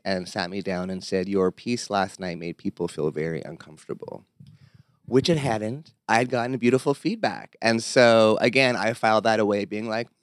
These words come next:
"Hmm, this is a way I can be making impact in the world."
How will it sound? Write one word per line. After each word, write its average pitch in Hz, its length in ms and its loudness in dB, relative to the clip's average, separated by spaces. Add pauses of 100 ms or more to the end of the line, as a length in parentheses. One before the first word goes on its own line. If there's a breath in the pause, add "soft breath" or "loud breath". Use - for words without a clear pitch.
"Hmm, 226 340 -2 (880)
this - 160 -2
is 117 120 -6
a 123 60 2
way 95 140 -2
I 90 80 -4
can 104 160 -4
be 101 100 0
making 95 340 -2
impact 160 420 -10
in 92 100 -2
the 90 120 -2
world." 76 500 -6